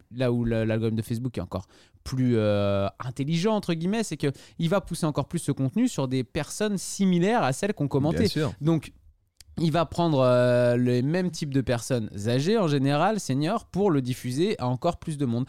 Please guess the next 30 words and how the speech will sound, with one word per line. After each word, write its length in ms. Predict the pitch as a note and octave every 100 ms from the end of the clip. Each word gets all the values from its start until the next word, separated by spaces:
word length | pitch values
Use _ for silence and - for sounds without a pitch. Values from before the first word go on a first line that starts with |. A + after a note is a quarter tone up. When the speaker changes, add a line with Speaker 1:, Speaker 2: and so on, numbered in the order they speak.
| - - -
Speaker 1:
Donc, 180 | D#3 E3+
ce 60 |
qui 120 | - A3
fait 180 | A#3+
que 100 | -
l'algorithme, 680 | E3 E3 D#3 D#3+ D#3+ - B2+
euh, 720 | A#2 A2 A2 A2 G#2+ G#2+ G#2
Facebook, 300 | G2+ A#2+ A3+ -
je 40 |
parlais 140 | -
tout 100 | A2+
à 20 | A#2+
l'heure 120 | A2
de 80 | A2
bulle 260 | G#2+ D3
algorithmique, 600 | A#2+ A2+ A2+ - A3+ C4+ - - -
bah, 160 | A2+ A#2 -
effectivement, 760 | C#3 C3 A#2 B2+ D3 B3 A3 - -
pousse 420 | A#3+ - - - -
les 480 | A#2+ A#2+ C3+ F3 G#3
contenus 340 | F#3 F3 E3+
d'intelligence 380 | C#3+ C#3 B2 A#2+
artificielle 600 | A#2 A2+ - A3 B3 B2
de 220 | A#2 G3+
plus 240 | - F#3+ F3
en 80 |
plus 260 | - E3 -
aux 100 | C3+
personnes 340 | A2+ G#2+ G2+ A2
âgées 280 | D3+ B3